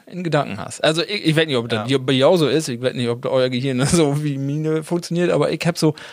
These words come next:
Speaker 1: einzelne korte Szenen, wo ich denke, oh ja, da
Speaker 2: Ja.
Speaker 1: war's wat.
Speaker 2: Ja.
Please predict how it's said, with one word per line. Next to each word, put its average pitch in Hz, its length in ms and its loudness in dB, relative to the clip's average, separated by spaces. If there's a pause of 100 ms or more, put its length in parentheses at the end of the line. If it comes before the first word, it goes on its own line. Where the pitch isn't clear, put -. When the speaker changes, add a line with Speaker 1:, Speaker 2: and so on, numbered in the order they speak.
(220)
Speaker 1:
einzelne 190 640 2
korte 196 300 -4
Szenen, 196 500 -2
wo 170 80 0
ich 165 80 -6 (120)
denke, 151 340 -2 (240)
oh 165 160 0
ja, 117 160 0
da - 80 -4
Speaker 2:
Ja. 104 120 2
Speaker 1:
war's - 160 -4
wat. - 220 -8 (320)
Speaker 2:
Ja. 98 200 -6